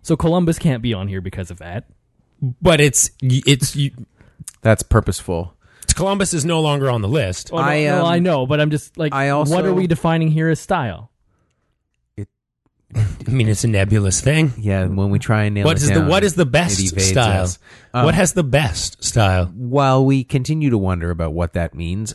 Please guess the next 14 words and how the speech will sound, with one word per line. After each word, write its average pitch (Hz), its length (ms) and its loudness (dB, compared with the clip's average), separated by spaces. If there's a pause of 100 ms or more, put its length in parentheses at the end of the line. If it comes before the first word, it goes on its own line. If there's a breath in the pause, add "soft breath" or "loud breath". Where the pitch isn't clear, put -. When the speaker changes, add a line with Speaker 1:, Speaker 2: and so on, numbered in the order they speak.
Speaker 3:
I 131 560 4
think 135 300 -2
that - 300 0
Jo-, 113 380 -4
maybe 139 300 2
John 156 300 2
Wick 143 300 0
Chapter 123 320 2
Two, 131 540 4
because 147 360 0
it's 135 160 -4
a 95 80 -2
sequel, 107 600 0
maybe, 113 760 -2